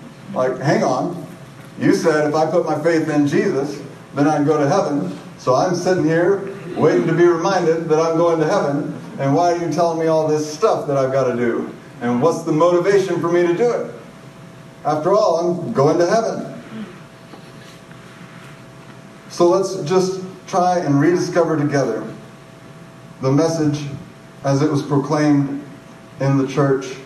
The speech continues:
as it was launched. And here we have this letter, the Apostle Paul, to a young man that he mentored in the faith,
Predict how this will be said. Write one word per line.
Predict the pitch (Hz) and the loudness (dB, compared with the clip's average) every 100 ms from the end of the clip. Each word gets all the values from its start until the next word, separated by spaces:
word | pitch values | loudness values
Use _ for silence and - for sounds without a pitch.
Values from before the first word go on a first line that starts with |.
| - - - - - 123 | -20 -20 -20 -20 -10 -4
as | 123 | 0
it | 139 | 0
was | 127 120 | 0 0
launched. | 127 131 131 - - - - - - - - - 117 | 0 0 -2 -10 -12 -14 -14 -14 -18 -18 -18 -14 -4
And | 117 | 0
here | 151 | 2
we | 156 | 2
have | 143 139 139 | 2 2 0
this | 139 - | -2 -2
letter, | 139 139 139 135 - - - - - | 0 0 0 -2 -4 -14 -18 -18 -6
the | 127 | -4
Apostle | 123 143 143 151 139 | -2 -2 -2 -4 -4
Paul, | 139 131 131 127 - - - - - - 117 | -2 0 -2 -4 -12 -18 -20 -20 -20 -18 -8
to | 127 120 | -2 0
a | |
young | 131 143 | 2 2
man | 143 147 147 | 4 2 0
that | 135 | 0
he | 131 | 0
mentored | 135 147 151 156 151 147 | 0 2 2 2 2 0
in | 143 | -2
the | 135 | -2
faith, | 156 151 151 147 | 0 2 0 -4